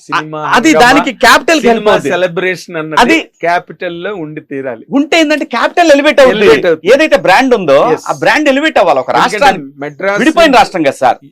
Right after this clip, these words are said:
Speaker 2: నేను ఇది హైదరాబాద్ నగరం ఎలాగైతే ఉందో ఆ రాష్ట్రానికి కూడా ఒక నగరం కావాలి కదా.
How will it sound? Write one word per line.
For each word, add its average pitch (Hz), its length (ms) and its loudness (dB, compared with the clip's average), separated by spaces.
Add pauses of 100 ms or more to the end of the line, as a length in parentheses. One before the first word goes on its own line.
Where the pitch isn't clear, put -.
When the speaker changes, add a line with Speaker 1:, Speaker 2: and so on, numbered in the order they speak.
(320)
Speaker 2:
నేను 170 180 -2
ఇది 262 360 -4 (240)
హైదరాబాద్ 214 600 2
నగరం 180 280 0
ఎలాగైతే 165 400 -2
ఉందో 113 280 -8
ఆ 123 220 -4
రాష్ట్రానికి 196 420 -4
కూడా 190 140 -4
ఒక 151 60 -8
నగరం 185 320 -6
కావాలి 180 360 -2
కదా. 170 220 -12